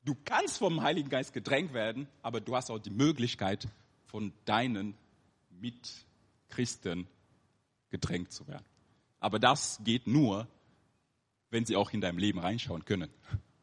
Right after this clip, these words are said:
Wenn du als einsamer Wolf lebst, hast du das Christentum falsch verstanden. Du kannst nicht deinen Nächsten lieben wie Gott,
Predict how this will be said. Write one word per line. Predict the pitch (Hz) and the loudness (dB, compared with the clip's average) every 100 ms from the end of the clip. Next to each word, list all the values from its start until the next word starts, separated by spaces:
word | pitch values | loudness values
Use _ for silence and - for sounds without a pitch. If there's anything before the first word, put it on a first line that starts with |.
| _ _ _ _ | _ _ _ _
Wenn | - 147 | 4 10
du | 151 | 12
als | 135 139 135 | 12 8 4
einsamer | - 202 220 208 151 | 6 8 6 6 6
Wolf | 131 196 - | 6 6 6
lebst, | 165 170 | 2 4
hast | 139 - | 2 2
du | 139 | 2
das | 123 - | 2 0
Christentum | 135 - 113 117 104 | -2 -2 -2 -2 0
falsch | 98 95 | -2 -2
verstanden. | - - 82 78 - - _ _ _ _ _ _ _ _ _ _ _ _ _ _ _ _ _ _ _ _ - | -6 -10 -10 -10 -14 -20 _ _ _ _ _ _ _ _ _ _ _ _ _ _ _ _ _ _ _ _ -14
Du | 117 | 0
kannst | 156 175 - - - | 4 4 0 -2 2
nicht | 156 - - - - _ _ _ _ _ _ _ - | 2 2 -4 -8 -10 _ _ _ _ _ _ _ 2
deinen | 117 110 | 4 6
Nächsten | 131 139 - - | 6 4 0 0
lieben | 117 123 110 107 | 4 4 4 2
wie | 107 | 2
Gott, | 95 98 - | 2 2 0